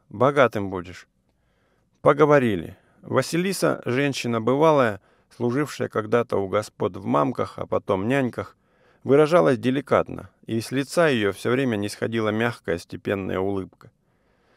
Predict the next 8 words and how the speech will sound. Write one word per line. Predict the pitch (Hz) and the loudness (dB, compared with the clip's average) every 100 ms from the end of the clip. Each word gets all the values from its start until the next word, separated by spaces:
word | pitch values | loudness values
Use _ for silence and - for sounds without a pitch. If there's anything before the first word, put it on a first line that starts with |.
| _ - | _ -14
Дочь | 120 170 165 | 2 4 4
же | 127 135 123 104 | 2 2 2 2
её | 123 131 127 | 2 4 2
Лукерия, | 131 - 185 160 104 90 | 0 0 0 2 2 2
деревенская | 107 113 104 92 - 110 | 0 0 0 -2 -2 0
баба, | 110 101 80 85 | 2 2 2 -4
забитая | 98 92 90 95 | -4 -4 -2 -2
мужем, | 101 101 92 82 87 | 0 -2 -4 -6 -12